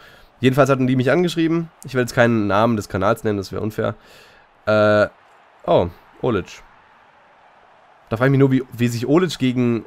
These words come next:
meine Innenverteidigung durchsetzen kann, die ja durchaus groß gewachsen ist und körperlich stark, aber gut. Eins zu null für den H S V, zweiundvierzigste Minute, hier schöne Flanke auf der linken Außenbahn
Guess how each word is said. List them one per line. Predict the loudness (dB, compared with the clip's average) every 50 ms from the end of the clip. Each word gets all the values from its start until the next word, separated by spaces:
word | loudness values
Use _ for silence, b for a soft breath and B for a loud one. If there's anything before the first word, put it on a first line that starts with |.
| -10 -6
meine | 0 2 2 2 2 2
Innenverteidigung | 0 0 -2 -2 -4 -2 -2 -2 -2 -2 -2 -2
durchsetzen | -2 -2 -2 -2 -4 -2 -4 -4
kann, | -4 -2 -2
die | 0
ja | 0 0
durchaus | -2 -4 -4 -4 -6 -6 -6 -12 B B B B B B -2
groß | 0 0 0 0 0
gewachsen | 2 2 2 2 0 -4 -6
ist | -6 -6 -6
und | -6 -2
körperlich | -2 -2 -2 -2 -4 -4
stark, | 0 2 2 2 2 0
aber | -2 -4 -2
gut. | -2 -4 -4 -6 B B B B B B B
Eins | 2 2 2 2 0
zu | -2 0
null | 0 0 0
für | 0 0
den | 0
H | 0 0
S | 0 2
V, | 2 2 2
zweiundvierzigste | 2 2 4 4 4 4 2 0 -4 -6 -4 -6 -10 -10 -8 -6
Minute, | -4 -2 -2 -2 0
hier | 0 0 0
schöne | 0 -2 -2
Flanke | 0 0 0 0 2 0 -2
auf | -2 0
der | -2 -2
linken | -2 -2 -2 -2 0
Außenbahn | 0 0 0 -2 -2 0 0 0 0 0